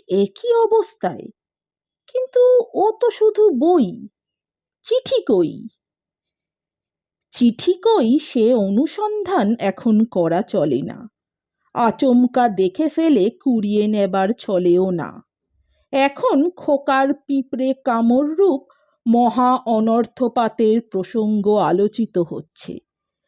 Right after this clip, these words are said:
কাজে কাজেই খোকনকে কোলে নিতে হলো, নিতে হলো তাড়াতাড়ি হাত মুখ ধুয়ে। কারণ গরম লুচি ঠান্ডা হয়ে যাবার ভয় দেখিয়েছে প্রতিভা।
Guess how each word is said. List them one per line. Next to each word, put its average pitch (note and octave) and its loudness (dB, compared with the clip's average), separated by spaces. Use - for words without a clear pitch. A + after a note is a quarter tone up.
কাজে F#4 0
কাজেই D#4+ 0
খোকনকে D4+ -2
কোলে F#3+ -2
নিতে F#3+ -4
হলো, - -14
নিতে A3 2
হলো A#3 2
তাড়াতাড়ি F#3 0
হাত F3+ -10
মুখ G#3 -6
ধুয়ে। F3+ -10
কারণ F4+ 2
গরম G#3 0
লুচি G4+ 2
ঠান্ডা F4+ 0
হয়ে D#4+ 0
যাবার D#4 -2
ভয় A3 0
দেখিয়েছে C4+ 0
প্রতিভা। - -8